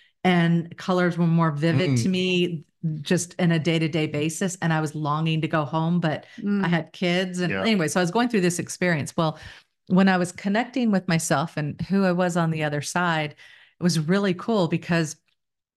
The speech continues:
Speaker 1: I saw myself in this kind of, um,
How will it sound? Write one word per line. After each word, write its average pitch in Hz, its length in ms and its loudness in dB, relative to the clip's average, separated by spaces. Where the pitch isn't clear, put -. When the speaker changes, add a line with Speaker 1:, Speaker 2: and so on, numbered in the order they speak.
Speaker 1:
I 190 140 2
saw 202 280 2
myself 196 640 0
in 185 200 6
this 170 480 2
kind 190 240 0
of, 170 120 2
um, 151 320 0